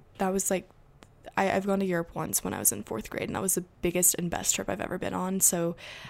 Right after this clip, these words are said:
I've been, like, really wanting to go back, so that might be where I go. I'll keep you guys updated. But yeah, I got that. I got a thing for my camera. Um, I got some little, you know, I got clothes and some chapstick, and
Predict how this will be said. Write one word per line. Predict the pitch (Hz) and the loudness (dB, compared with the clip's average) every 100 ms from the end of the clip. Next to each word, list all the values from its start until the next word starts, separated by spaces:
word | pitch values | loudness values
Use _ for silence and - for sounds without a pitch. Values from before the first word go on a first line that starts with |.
| - | -2
I've | 196 | 0
been, | 185 175 | 2 0
like, | 190 190 | -2 -4
really | 175 165 | -2 -2
wanting | 170 - 202 | -2 -4 -4
to | - | -4
go | - | -2
back, | - - - | -2 0 2
so | 196 180 | 2 2
that | 62 - - | -2 -6 -8
might | 214 208 - | -4 -4 -4
be | - 110 220 220 | -2 -2 -4 -4
where | - - | 0 0
I | |
go. | 220 311 320 202 - - - - | 6 8 8 6 -6 -12 -12 -8
I'll | 226 | -2
keep | 240 | 0
you | 240 | 2
guys | 233 | 2
updated. | 285 - - - - - | 2 -2 -2 -2 -6 0
But | 202 | 0
yeah, | 208 214 190 | 2 2 2
I | 196 | 0
got | 220 - | 0 0
that. | 294 285 277 | 2 2 2
I | - | 0
got | 208 | 0
a | 202 | 0
thing | 196 208 | -2 -6
for | - | -2
my | 190 | -4
camera. | 185 - 247 240 233 226 226 - | -4 0 4 6 4 4 2 0
Um, | - 180 180 180 180 | -2 -2 -2 -2 -4
I | |
got | 180 185 | -4 0
some | - 190 | 0 0
little, | 180 180 175 | 0 0 -2
you | - | -4
know, | 175 | -2
I | 180 | -2
got | 180 - | -4 -6
clothes | - 220 214 208 202 196 - - | -4 0 2 2 2 2 2 2
and | 190 180 185 | 0 -4 -4
some | - | -6
chapstick, | - 208 185 - - 175 180 185 - | -4 -4 -2 -4 -4 -4 -4 -6 -10
and | - - - - | -8 -6 -8 -10